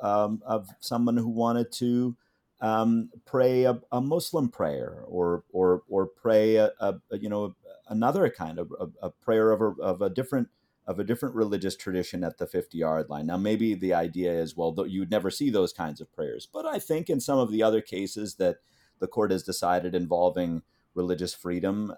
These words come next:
um, uh, in a variety of contexts, uh, cases involving, um, the wearing of, of, um,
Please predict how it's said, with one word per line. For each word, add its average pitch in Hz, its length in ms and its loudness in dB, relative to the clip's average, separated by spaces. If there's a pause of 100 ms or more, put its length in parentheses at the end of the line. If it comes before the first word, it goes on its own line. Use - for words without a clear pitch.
um, 82 500 -2 (100)
uh, 78 460 -6 (120)
in 90 280 -4
a 95 80 -4
variety 90 440 0
of 95 140 -4
contexts, 85 800 -8 (460)
uh, 90 140 2
cases 95 500 -4
involving, 85 800 0
um, 80 400 -2 (260)
the 92 100 -2
wearing 90 480 2
of, 85 320 -6 (160)
of, 80 480 -6
um, 76 460 -6